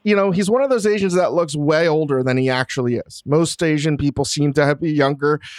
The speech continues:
Chris, it looks, honestly, he looks like he's thirty, forty, forty-four, forty-five. That's what I think. But, uh, all jokes aside, happy birthday, big guy, um, and, and with the move. So,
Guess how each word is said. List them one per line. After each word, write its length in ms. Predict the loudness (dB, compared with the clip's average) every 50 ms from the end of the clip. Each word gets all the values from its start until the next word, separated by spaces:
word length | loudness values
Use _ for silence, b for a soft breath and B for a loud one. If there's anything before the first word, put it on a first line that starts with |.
| B B B 0
Chris, 320 | 0 0 2 0 -4 -8 -10 -12 -18 _ _ _ _ -2
it 140 | 0 0
looks, 460 | 0 0 2 2 2 2 0 0 -2 0
honestly, 460 | 2 2 2 0 0 -2 0 0 2
he 120 | 2 0
looks 260 | 0 0 -2 -2 -2
like 160 | -2 -2 -2 -2
he's 240 | -2 -4 -4 -4 -6 -12 _ _ _ _ _ _ _ _ _ _
thirty, 720 | 0 2 2 2 2 2 2 2 2 2 2 2 0 0
forty, 440 | -2 -2 0 0 0 2 0 0 -2
forty-four, 680 | -4 -4 -2 0 0 2 0 -2 -2 -2 -2 -2 -2
forty-five. 680 | -2 -2 -2 -2 -2 -2 -2 -2 0 0 0 -2 -4 -6 -12 -20 _ -20 _ _ _
That's 120 | -4 0 2
what 100 | 2 2
I 100 | 2 0
think. 300 | 0 -4 -8 -10 -12 -16 _ _ _
But, 180 | -2 0 0
uh, 200 | 0 0 0 -2 -4 -8 _ _ _ _ _ _ _ _
all 160 | -2 0 0 0
jokes 200 | 0 -2 -2 -2
aside, 520 | -4 -2 0 0 2 2 0 -2 -4 -8 _ _ -4
happy 240 | -2 -2 0 0 -2
birthday, 480 | -2 0 0 0 0 0 0 0 0 0
big 180 | -2 -4 -2
guy, 440 | 0 0 0 2 0 0 -2 -4 -6 -10 _ _ -4
um, 500 | -2 -2 0 -2 -2 -2 -4 -6 -8 -10 _ _ _ _ _ _ _ _ _ -18 -18 -18 _ _ _ -4 -2
and, 140 | -2 0 0
and 160 | 0 0 0 0
with 120 | -2 -2
the 80 | -2 0
move. 260 | 0 0 0 -2 -4
So, 340 | -4 -2 -2 0 0 -2 -4